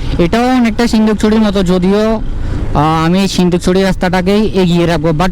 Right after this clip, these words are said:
এটাও কোনো অংশে কম না। আপনার সিন্ধুকছড়ি রোডের সাথে কম্পেয়ার করাই যায়, যদিও সিন্ধুকছড়ি রাস্তাটা এর চেয়ে একটু বেশি সুন্দর। But এই রাস্তার আরেকটা বেনিফিট হচ্ছে, আপনি পাহাড়ের চূড়ায় দাঁড়ালে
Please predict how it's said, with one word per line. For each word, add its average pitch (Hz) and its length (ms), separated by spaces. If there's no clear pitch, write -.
এটাও 175 300
কোনো 180 220
অংশে 180 400
কম 165 140
না। 143 200
আপনার 151 280
সিন্ধুকছড়ি 160 540
রোডের 165 240
সাথে 170 200
কম্পেয়ার 160 400
করাই 156 300
যায়, 160 180
যদিও 151 360
সিন্ধুকছড়ি 170 500
রাস্তাটা 170 360
এর 170 160
চেয়ে 175 180
একটু 160 140
বেশি 151 320
সুন্দর। 117 320
But 165 160
এই 190 160
রাস্তার 208 280
আরেকটা 208 260
বেনিফিট 202 360
হচ্ছে, 208 200
আপনি 190 220
পাহাড়ের 185 300
চূড়ায় 196 320
দাঁড়ালে 180 420